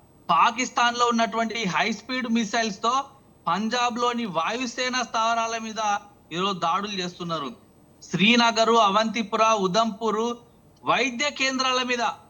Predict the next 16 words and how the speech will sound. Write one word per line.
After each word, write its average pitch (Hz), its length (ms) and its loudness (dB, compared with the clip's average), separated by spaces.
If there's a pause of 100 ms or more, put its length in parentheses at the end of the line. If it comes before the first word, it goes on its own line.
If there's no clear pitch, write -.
(240)
ఒక్కసారి 233 480 -2
ఆలోచన 240 500 -2
చేయండి. 233 280 -4
ఈ 214 40 -6
రోజు 214 400 -2 (100)
ప్యానెల్‌లో 220 400 -2
ఉన్నటువంటి 214 440 -6
స-, 180 240 0 (420)
పెద్దలందరినీ 226 680 0
కూడా 214 220 0
నేను 214 220 -4
ఈ 202 60 -2
రోజు 196 540 -4 (240)
ఈ 170 100 0
విషయాన్ని 226 420 0
చాలా 196 520 -2